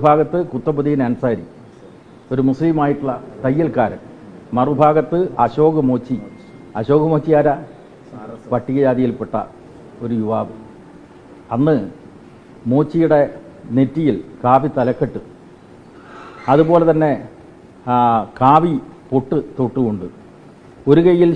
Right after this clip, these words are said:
ശൂലമേന്തിക്കൊണ്ടുള്ള ആ അശോക് മോച്ചിയുടെ ചിത്രം നമ്മളാരും മറന്നുപോയിട്ടില്ല. അദ്ദേഹം ഒരു ചെരുപ്പ് കുത്തിയാണ്. ആണ് ചെരുപ്പ് കുത്തിയായിട്ടുള്ള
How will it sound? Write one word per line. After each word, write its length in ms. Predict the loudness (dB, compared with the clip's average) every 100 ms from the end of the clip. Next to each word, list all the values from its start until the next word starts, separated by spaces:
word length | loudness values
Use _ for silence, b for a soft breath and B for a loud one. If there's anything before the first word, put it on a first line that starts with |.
| 0
ശൂലമേന്തിക്കൊണ്ടുള്ള 960 | 4 6 8 4 0 -2 0 0 -2 -4 -6 -20 -20 -18 -4
ആ 20 | -2 0
അശോക് 300 | 0 0 0
മോച്ചിയുടെ 380 | -4 -2 -2 -2 -4
ചിത്രം 280 | -4 -6 -4 -2
നമ്മളാരും 440 | 0 2 0 0 -2
മറന്നുപോയിട്ടില്ല. 640 | -4 -4 -4 -6 -8 -16 -16 -20 -20 -20 -20 -20 -20 -20 -20 -12 -6
അദ്ദേഹം 300 | 0 2 2 0 -8 -20 -20 -20 -20 -20 -20 -20 -20 -20 -4 0
ഒരു 140 | 2 2 -2 -2
ചെരുപ്പ് 380 | 2 2 2 0 0
കുത്തിയാണ്. 440 | 0 0 -2 -6 -18 -20 -20 -20 -20 -20 -20 -20 -20 -20 -8 -6
ആണ് 120 | -6 0
ചെരുപ്പ് 320 | 2 2 4 4
കുത്തിയായിട്ടുള്ള 600 | 4 6 4 4 2